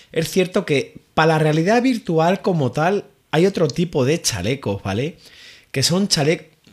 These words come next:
más o menos tienen la misma tecnología, ¿vale? Pero con muchísimo más motores. Si nos vamos al tema gaming de realidad virtual, chalecos ápticos, lo que tienen son mucho más, pueden tener cuarenta, sesenta motores que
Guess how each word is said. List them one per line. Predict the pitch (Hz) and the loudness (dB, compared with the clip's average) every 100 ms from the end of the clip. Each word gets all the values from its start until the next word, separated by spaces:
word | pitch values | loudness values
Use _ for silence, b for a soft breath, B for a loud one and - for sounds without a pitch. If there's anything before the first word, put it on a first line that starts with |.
| - 143 | -16 -2
más | 196 233 214 | 4 4 6
o | |
menos | 202 202 | 4 2
tienen | - 196 175 | 0 0 2
la | 127 | 2
misma | 151 160 131 | 2 0 -2
tecnología, | 117 117 92 82 - 143 | 0 -2 -2 -6 -4 -2
¿vale? | 92 95 147 - b b b _ _ _ _ _ - | -2 -4 -6 -10 b b b _ _ _ _ _ -4
Pero | - 139 190 202 | 6 6 6 2
con | 151 135 | 0 2
muchísimo | 135 131 165 165 170 | 2 2 2 2 2
más | 139 139 | 2 2
motores. | 143 123 98 82 73 - _ B B B B B B | 0 -2 -2 -6 -10 -14 _ B B B B B B
Si | - | -2
nos | 135 | 2
vamos | 139 156 | 2 2
al | 160 | 2
tema | 143 156 147 | 2 2 4
gaming | 147 180 156 127 | 2 2 2 2
de | 120 | 2
realidad | 110 107 127 143 | 0 0 2 2
virtual, | 143 127 139 165 151 | 0 0 0 2 0
chalecos | 104 107 127 127 | -2 -4 -2 -2
ápticos, | 139 135 131 127 147 - - _ B B B B B B | -2 -2 -6 -4 -4 -6 -14 _ B B B B B B
lo | 135 | -2
que | 135 | 0
tienen | 117 143 160 | 0 2 2
son | 151 147 | 2 2
mucho | 160 165 151 | 2 2 2
más, | 113 | 0
pueden | 95 120 127 | 0 -2 0
tener | 127 139 117 | 0 -2 -2
cuarenta, | 92 110 151 139 98 | -2 0 0 0 0
sesenta | 110 123 120 131 | 0 0 2 2
motores | 147 139 170 165 170 - | 2 2 2 2 -2 -6
que | 151 127 - | -4 -4 -6